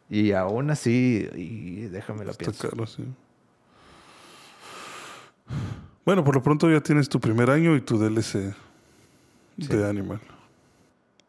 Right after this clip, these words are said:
Speaker 2: Dios quiera y no te lo quite.
Speaker 1: Acaba de salir ayer el D L C. No lo he, no lo he
Speaker 2: No lo has
Speaker 1: calado
Speaker 2: jugado.
Speaker 1: bien.
Speaker 2: Ok. Pues ahí nos das tu opinión.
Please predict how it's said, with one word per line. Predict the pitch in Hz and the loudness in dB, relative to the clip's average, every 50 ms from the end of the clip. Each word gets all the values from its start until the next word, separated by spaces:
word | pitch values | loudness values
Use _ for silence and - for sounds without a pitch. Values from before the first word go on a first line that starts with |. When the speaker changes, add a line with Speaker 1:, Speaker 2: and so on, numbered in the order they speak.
| _ _ _ - | _ _ _ 0
Speaker 2:
Dios | 120 117 117 - | 2 2 2 2
quiera | - 120 110 104 104 | 0 0 0 2 0
y | |
no | 101 101 98 | 0 -2 -4
te | - | -4
lo | 104 107 101 | -6 -6 -8
quite. | - - - | -8 -8 -8
Speaker 1:
Acaba | 107 - 92 85 87 | -8 -4 -2 -2 0
de | 95 104 | 0 0
salir | - - 90 87 90 92 92 | 0 0 0 0 0 0 0
ayer | 90 85 85 85 82 87 90 - - - - - _ _ _ _ _ _ _ _ _ _ _ _ | -2 -2 -4 -4 -4 -4 -4 -6 -8 -16 -20 -20 _ _ _ _ _ _ _ _ _ _ _ _
el | 95 87 87 | -14 -12 -10
D | 90 | -10
L | 90 85 82 | -10 -12 -12
C. | - - 92 - _ _ _ _ _ _ _ _ _ _ _ _ _ _ _ _ _ _ _ _ _ _ - | -14 -16 -18 -18 _ _ _ _ _ _ _ _ _ _ _ _ _ _ _ _ _ _ _ _ _ _ -14
No | 98 92 87 90 | -10 -8 -6 -6
lo | 90 92 90 | -4 -4 -4
he, | 85 85 85 82 85 95 104 107 - _ _ _ _ - | -4 -4 -6 -6 -8 -10 -14 -16 -20 _ _ _ _ -8
no | 104 123 | -4 -2
lo | |
he | |
Speaker 2:
No | |
lo | 117 | -2
has | 110 | 0
Speaker 1:
calado | 113 110 98 95 95 117 | 0 2 2 2 2 0
Speaker 2:
jugado. | - - - 117 113 - _ _ | 0 -2 -4 -8 -12 -14 _ _
Speaker 1:
bien. | - 127 113 | -14 -14 -14
Speaker 2:
Ok. | - - 120 120 - _ _ _ _ _ _ _ _ _ _ _ _ _ _ _ _ _ _ _ _ _ _ _ _ _ _ _ _ _ _ | -14 -16 -18 -18 -18 _ _ _ _ _ _ _ _ _ _ _ _ _ _ _ _ _ _ _ _ _ _ _ _ _ _ _ _ _ _
Pues | - 110 - 120 | -8 -6 -4 -2
ahí | 110 | 0
nos | 110 110 | 2 2
das | 110 110 - | 2 2 2
tu | - | 0
opinión. | 107 - 113 104 104 110 117 | -2 0 -2 -4 -4 -6 -10